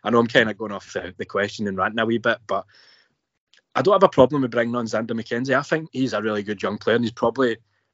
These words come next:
my favourite out of the younger players from what I've seen. But he's like, I know, I know he can play everywhere, but primarily he's a midfielder,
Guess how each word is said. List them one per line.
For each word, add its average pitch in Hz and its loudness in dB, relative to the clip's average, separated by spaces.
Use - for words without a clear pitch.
my 107 2
favourite 107 0
out 104 0
of 98 -2
the 107 -2
younger 107 -2
players 110 0
from 107 -4
what 107 0
I've 110 -8
seen. 123 2
But 120 0
he's 123 4
like, 127 4
I 123 0
know, 135 0
I 127 4
know 139 6
he 165 8
can 165 6
play 131 2
everywhere, 156 2
but 123 -2
primarily 135 2
he's 117 -4
a 113 0
midfielder, 110 -2